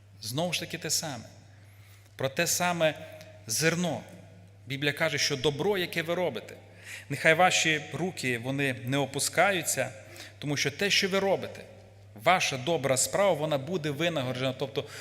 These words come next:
обов'язково, якщо є час сіяння, якщо добро — це зерно, то обов'язково настане час жнив. Ми не можемо бути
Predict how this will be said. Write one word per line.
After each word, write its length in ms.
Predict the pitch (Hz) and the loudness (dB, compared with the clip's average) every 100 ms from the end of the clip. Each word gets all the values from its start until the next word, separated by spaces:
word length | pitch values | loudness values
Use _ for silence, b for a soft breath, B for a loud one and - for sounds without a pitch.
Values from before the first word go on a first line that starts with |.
| B - | B -2
обов'язково, 880 | 135 151 151 - - 185 202 127 | 2 4 4 4 2 2 2 4
якщо 280 | 131 127 156 | 0 2 0
є 180 | 147 190 | 2 0
час 480 | - 180 170 - - | 2 2 2 2 2
сіяння, 460 | 180 135 104 98 - - B B B | 0 -4 -4 -10 -16 -20 B B B
якщо 240 | 117 - 143 | -2 0 2
добро — 340 | 139 147 185 | 2 0 -2
це 180 | 180 175 | 0 -2
зерно, 400 | 143 160 165 117 | -2 -2 -2 -4
то 120 | - | -4
обов'язково 540 | 131 131 135 - 175 165 | -4 -2 -2 0 -2 -2
настане 520 | 147 - 151 143 135 - B B B B | -4 -4 -4 -6 -8 -10 B B B B
час 600 | - 147 135 - - - - - 123 | 0 0 2 0 -2 -6 -18 -14 -4
жнив. 340 | 123 143 107 - - - - - - - - - - - - | -2 0 -4 -8 -20 -20 -20 -20 -20 -20 -20 -20 -20 -20 -10
Ми 120 | 123 | -4
не 80 | 139 | -2
можемо 380 | 147 170 165 156 | 0 0 2 0
бути 400 | 143 180 160 | -2 -2 -2